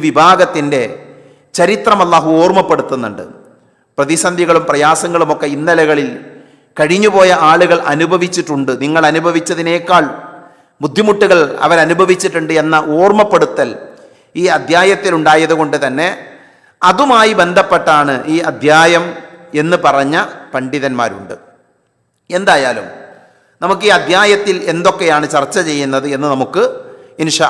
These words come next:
അല്ലാ പഠിക്കാൻ ആരംഭിക്കാം. അഊദു ബില്ലാഹി മിനശ് ശൈത്വാനിർ റജീം. ബിസ്മില്ലാഹിർ റഹ്മാനിർ റഹീം.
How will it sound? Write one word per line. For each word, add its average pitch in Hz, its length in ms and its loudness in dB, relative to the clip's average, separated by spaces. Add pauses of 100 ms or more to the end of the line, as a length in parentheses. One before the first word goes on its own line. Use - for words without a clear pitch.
അല്ലാ 123 220 0 (400)
പഠിക്കാൻ 143 380 0 (100)
ആരംഭിക്കാം. 110 480 -8 (760)
അഊദു 180 280 2
ബില്ലാഹി 175 400 2
മിനശ് 151 240 -2
ശൈത്വാനിർ 147 540 -2
റജീം. 135 360 -4 (720)
ബിസ്മില്ലാഹിർ 170 720 0
റഹ്മാനിർ 143 520 -2
റഹീം. 113 300 -8